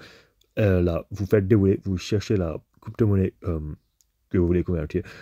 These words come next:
Vous mettez maximum et là, je vous conseille de convertir en Bitcoin ou en Ethereum. Euh, vous cliquez sur convertir et voilà. Euh, c'est instantané, il n'y a pas beaucoup de frais,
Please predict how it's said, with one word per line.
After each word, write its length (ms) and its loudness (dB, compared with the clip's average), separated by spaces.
Vous 60 0
mettez 200 4
maximum 560 0
et 60 0
là, 280 -4
je 140 -10
vous 60 -4
conseille 240 -2
de 80 -4
convertir 340 -4
en 60 -4
Bitcoin 380 -4
ou 180 -6
en 100 -10
Ethereum. 580 -6
Euh, 80 0
vous 420 0
cliquez 240 -4
sur 180 -6
convertir 480 -2
et 80 -6
voilà. 240 -4
Euh, 200 4
c'est 140 2
instantané, 640 2
il 80 2
n'y 80 2
a 80 0
pas 100 2
beaucoup 220 0
de 180 4
frais, 380 -2